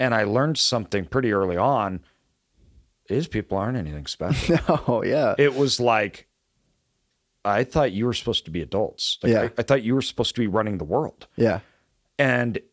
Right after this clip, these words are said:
Speaker 1: I was lucky enough to learn early on that, in fact, not only are you not something special,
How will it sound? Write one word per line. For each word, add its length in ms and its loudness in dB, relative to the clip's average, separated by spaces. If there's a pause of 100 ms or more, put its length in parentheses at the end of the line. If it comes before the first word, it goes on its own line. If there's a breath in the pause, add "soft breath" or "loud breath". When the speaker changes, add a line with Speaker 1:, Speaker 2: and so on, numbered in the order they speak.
(360)
Speaker 1:
I 160 4
was 240 2
lucky 360 2
enough 240 -2
to 100 -4
learn 260 0 (120)
early 300 2
on 360 0 (580)
that, 300 2 (140)
in 100 -4
fact, 360 0
not 160 2
only 180 2
are 80 2
you 100 0
not 220 -2
something 400 -6
special, 720 -2